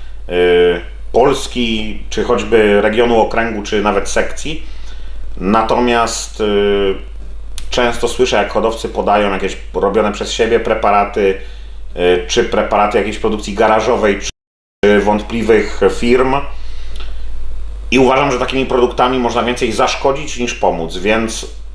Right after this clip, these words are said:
jeśli kogoś nie stać, jeśli ktoś nie ma możliwości i tak dalej, to lepiej dać dwa, trzy, cztery produkty dobrej firmy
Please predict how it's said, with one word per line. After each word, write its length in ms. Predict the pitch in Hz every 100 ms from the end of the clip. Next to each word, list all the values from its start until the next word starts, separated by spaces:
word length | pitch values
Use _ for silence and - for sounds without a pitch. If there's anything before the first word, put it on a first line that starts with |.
| - - - - - -
jeśli 300 | 90 95 107
kogoś 320 | 113 - -
nie 180 | 104 101
stać, 320 | - 101 -
jeśli 140 | -
ktoś 200 | - 113
nie 80 | 117
ma 100 | 113
możliwości 580 | 113 107 110 113 117 107
i 40 |
tak 180 | 104 104
dalej, 340 | 95 90 131 - - - - - - -
to 120 | 107
lepiej 600 | 123 147 123 101 85 - - - -
dać 540 | 92 117 113 - - -
dwa, 480 | - 101 127 120 98
trzy, 460 | - - 131 113 -
cztery 680 | - - 131 135 104 85 - -
produkty 760 | 110 107 139 - - 101 90 82 -
dobrej 380 | 143 - 110 104
firmy 540 | - 98 104 123 -